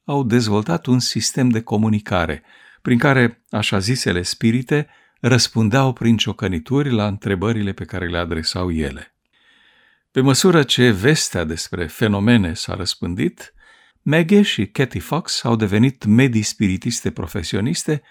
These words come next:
și au organizat ședințe publice în care susțineau că transmit mesaje din lumea de dincolo. Pentru aceste spectacole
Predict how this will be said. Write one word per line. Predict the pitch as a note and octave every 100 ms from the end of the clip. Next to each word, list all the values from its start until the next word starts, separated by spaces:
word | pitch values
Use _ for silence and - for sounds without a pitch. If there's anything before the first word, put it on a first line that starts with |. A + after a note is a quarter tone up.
| _ -
și | -
au | B2+ A#2+
organizat | A2+ G#2+ G2+ F#2+ A#2 B2
ședințe | - - F#2+ A2+ A#2 G2
publice | - A#2 A#2 A#2 D#3+ - _ _ -
în | A2+
care | A#2 G#2+
susțineau | - A#2 - A#2 A2 B2+ D#3 F3 - _ -
că | C#3+
transmit | - A2+ G2+ - E3 -
mesaje | A2 F#2+ - B2+ B2+ A#2 A#2+
din | G2 F#2+ G2+
lumea | A#2 G#2 F#2+
de | G2
dincolo. | F#2 F#2 E2 C#2 D2 C2 - _ _ _ _ _ _ _ _ _ _ _ -
Pentru | B2 C3
aceste | C3 D#3 -
spectacole | A#2+ - G2+ C3 C#3+ D#3 D#3+ F3+ -